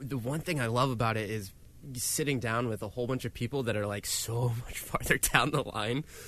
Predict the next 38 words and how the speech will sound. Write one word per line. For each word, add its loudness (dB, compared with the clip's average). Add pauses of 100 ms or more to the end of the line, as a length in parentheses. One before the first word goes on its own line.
(260)
of, 4
uh, 4
of 2
business 4
and 2
everything, 4
and, 4
like, 2 (300)
all, 4
all 2
that, 8
and, 4
like, 6
hearing, 2
hearing 2
from 4
their, 6
um, 2
experiences. 2
But 0
also, 4 (360)
as 4
it 2
grows 4
and 4
everything, 2 (420)
I 0
find 2
that 2
some 2
of 2
the 2
people 0
that 2
I 4
have 2
conversations 2
with 0